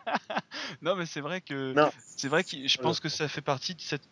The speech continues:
Speaker 1: ce changement de consommation, tu vois. Euh, c'est être capable de se dire, « Bon, je vais prendre des jeux moins chers, je risque d'avoir des trucs un peu moisis, quoi, forcément. »
Speaker 2: Ah, c'est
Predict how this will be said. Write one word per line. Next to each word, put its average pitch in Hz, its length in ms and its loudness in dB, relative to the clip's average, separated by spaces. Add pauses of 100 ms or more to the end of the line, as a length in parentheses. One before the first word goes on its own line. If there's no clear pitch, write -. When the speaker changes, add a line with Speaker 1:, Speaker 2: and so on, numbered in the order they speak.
(100)
Speaker 1:
ce - 300 -6
changement 135 380 -2
de 165 60 -8
consommation, 156 640 -2
tu - 140 -4
vois. 135 160 2
Euh, 113 400 4
c'est 143 360 4
être 139 180 4
capable 147 360 8
de 135 100 4
se 123 40 4
dire, « 160 200 4
Bon, 139 200 -2
je 117 120 -2
vais 120 100 -2
prendre 135 260 -4
des 131 100 0
jeux 127 120 -2
moins 123 160 0
chers, 180 240 4
je 135 80 0
risque 135 240 -2
d'avoir 120 260 4
des 120 80 -2
trucs - 280 -6 (460)
un 82 60 -8
peu 135 140 -4
moisis, 117 380 -2
quoi, 82 140 -10
forcément. » 98 440 -10 (360)
Speaker 2:
Ah, 87 220 -2
c'est - 300 -2